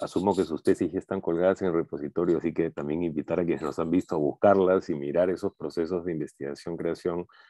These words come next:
más a fondo. Y bueno, esto ha sido, pues, el foro de pregrado de la Facultad de Arte y Diseño en el Encuentro Anual de Investigación, Innovación y Creación dos mil veintiuno.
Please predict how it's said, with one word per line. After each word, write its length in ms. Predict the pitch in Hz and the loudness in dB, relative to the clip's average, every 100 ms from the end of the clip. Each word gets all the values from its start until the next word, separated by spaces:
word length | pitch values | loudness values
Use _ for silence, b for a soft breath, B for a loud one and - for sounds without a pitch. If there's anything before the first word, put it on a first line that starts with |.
| b b b - | b b b 0
más 200 | 98 98 | 0 0
a 60 | |
fondo. 440 | - 107 117 165 - _ B B B B B B B _ _ - | 0 2 4 2 -2 _ B B B B B B B _ _ 6
Y 80 | 135 | 8
bueno, 380 | 151 156 185 - | 10 8 6 4
esto 280 | 120 - | 2 2
ha 20 | 120 | 0
sido, 340 | 123 120 107 | 4 4 4
pues, 260 | 113 113 117 | 2 0 0
el 120 | 98 | 0
foro 920 | - 110 113 113 110 101 85 76 - _ _ _ | 2 2 6 6 4 2 0 -4 -8 _ _ _
de 180 | 98 98 | -4 -4
pregrado 500 | - 92 95 110 110 | 0 0 2 2 2
de 60 | 101 | -2
la 80 | |
Facultad 360 | - 85 87 101 | -6 -10 -4 -2
de 60 | 104 | 0
Arte 160 | 117 | 0
y 40 | 113 | -2
Diseño 380 | - 120 113 | 0 0 0
en 120 | 113 78 | -2 -4
el 160 | 73 | -4
Encuentro 520 | 76 73 95 95 95 | -6 0 2 2 2
Anual 340 | 90 90 92 90 | 0 0 0 0
de 140 | 87 | 0
Investigación, 640 | 85 78 - 78 73 98 92 | -2 -6 -8 -6 -4 0 0
Innovación 420 | 87 76 - 87 | 0 -4 -4 -6
y 40 | |
Creación 420 | 82 76 - 87 | -2 -4 -4 -6
dos 160 | 87 82 | -6 -6
mil 120 | 85 | -4
veintiuno. 500 | 92 92 120 113 - | -2 0 2 0 -2